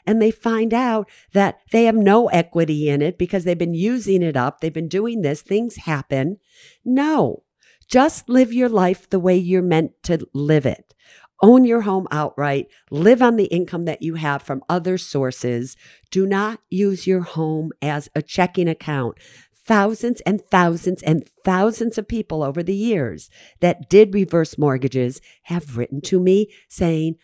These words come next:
"I should have listened to you." So listen, if he wants to do it,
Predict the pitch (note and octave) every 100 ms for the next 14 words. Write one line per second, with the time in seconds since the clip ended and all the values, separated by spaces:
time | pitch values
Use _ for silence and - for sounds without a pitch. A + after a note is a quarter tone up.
0 | _ A#2 A2 - B2+ B2+ C#3+ - _ E3+
1 | D#3 E3+ E3+ C#3+ C#3 C3+ A#2 A2 - -
2 | _ _ _ - B3+ C#4 C4+ F3+ D#3+ G#3+
3 | G3+ G3 G3+ F#3 G3 G3+ F#3+